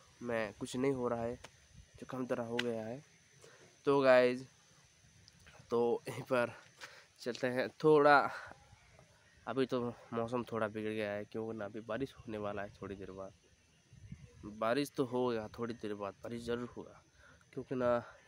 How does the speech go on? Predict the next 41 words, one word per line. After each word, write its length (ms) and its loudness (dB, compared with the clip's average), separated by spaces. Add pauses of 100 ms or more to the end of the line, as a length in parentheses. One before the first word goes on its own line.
यहाँ 260 -6
हमारे 360 -6
जो 200 -2 (640)
district 300 -6
है, 200 -8
कलाम 220 -4
district 320 -6
में 80 2
है 160 0
ना, 140 -4 (560)
बारिश 480 0 (200)
हो, 180 0
हो 200 -2
रहा 160 0
है 140 -2
दो 200 2
दिन 220 -2
से, 240 -6 (640)
दो 160 2
दिन 200 4
लगातार 440 4
बार-, 260 -2
बारिश 320 -2
हो 80 -4
रहा 120 -2
है, 100 -8
क्योंकि 300 -4
ना 200 -2 (200)
थोड़ा 260 4 (960)
सुबह 300 2 (640)
धूप 180 -6
दे 200 2
रहा 120 4
है 240 2 (600)
और 280 2
शाम 340 4
पे 160 -8 (420)
बारिश 340 6
हो 60 -4
रहा 160 -6
है। 80 -14